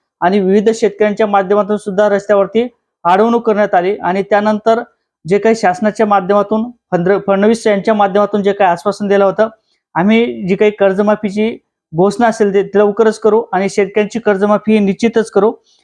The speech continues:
असं ते आश्वासन होतं आणि तारीख सुद्धा देण्यात आली होती. या तारखेप्रमाणे शेतकऱ्यांची कर्जमाफी लवकरच केली जाईल अशी माहिती सुद्धा देण्यात आली होती. आणि त्याचबरोबर जे काही एसबीआय बँक असेल, त्याचबरोबर बडोदा बँक असेल,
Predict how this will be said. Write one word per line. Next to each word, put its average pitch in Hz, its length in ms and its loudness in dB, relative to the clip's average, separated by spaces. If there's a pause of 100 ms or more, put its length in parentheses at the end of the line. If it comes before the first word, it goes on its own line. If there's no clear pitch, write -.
(160)
असं 202 320 0
ते 226 60 4
आश्वासन 208 420 0
होतं 202 340 -2
आणि 202 160 -2 (100)
तारीख 208 180 2
सुद्धा 202 300 0
देण्यात 185 280 -2
आली 156 120 0
होती. 156 160 -6
या 180 80 2
तारखेप्रमाणे 202 840 -2 (420)
शेतकऱ्यांची 208 460 0
कर्जमाफी 202 680 0
लवकरच 202 420 0
केली 202 240 0
जाईल 208 200 2 (380)
अशी 180 180 -2
माहिती 208 320 0
सुद्धा 214 280 -2
देण्यात 190 340 0
आली 160 100 -2
होती. 147 200 -8 (720)
आणि 180 220 2
त्याचबरोबर 214 500 2
जे 208 140 0
काही 202 220 0
एसबीआय 180 300 0
बँक 190 240 -2
असेल, 190 320 -2 (440)
त्याचबरोबर 185 380 2
बडोदा 185 340 2
बँक 190 240 -2
असेल, 196 360 -4